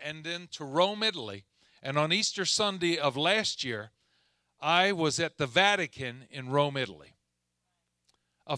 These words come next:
powerful, power, and I was, of course, I, I was raised both Church of God and Catholic, which is quite a combination.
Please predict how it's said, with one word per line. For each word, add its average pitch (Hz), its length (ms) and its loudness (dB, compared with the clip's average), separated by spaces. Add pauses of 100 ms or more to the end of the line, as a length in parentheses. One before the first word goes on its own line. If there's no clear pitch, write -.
(140)
powerful, 220 600 4
power, 202 360 2
and 151 120 0
I 160 120 8
was, 165 180 6
of - 180 -20
course, 160 220 -4
I, 117 200 -8 (600)
I 147 120 2
was 143 160 6
raised 175 460 4
both 160 260 -2
Church 180 260 0
of 135 140 -8
God 160 280 4
and 123 160 -10
Catholic, 202 640 -4 (880)
which 143 220 -8
is 139 140 -6
quite 170 200 0
a 127 40 -6
combination. 120 600 -4